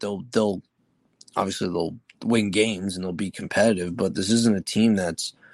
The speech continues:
aiming to make the playoffs right now. This is a team that's rebuilding for the future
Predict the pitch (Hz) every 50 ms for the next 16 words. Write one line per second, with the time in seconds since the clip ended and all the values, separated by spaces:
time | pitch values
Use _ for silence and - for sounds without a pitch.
0 | _ _ _ _ _ _ _ _ _ _ _ _ _ _ _ _ _ _ _ _
1 | - - - - 104 120 123 127 120 113 110 110 101 - - - - 104 101 95
2 | 87 85 - 92 85 78 90 87 87 95 95 98 104 92 - - 117 113 110 104
3 | 92 - 92 98 107 110 101 95 104 104 107 104 110 104 98 - - 95 90 87
4 | - - 117 120 127 123 - 147 139 135 139 139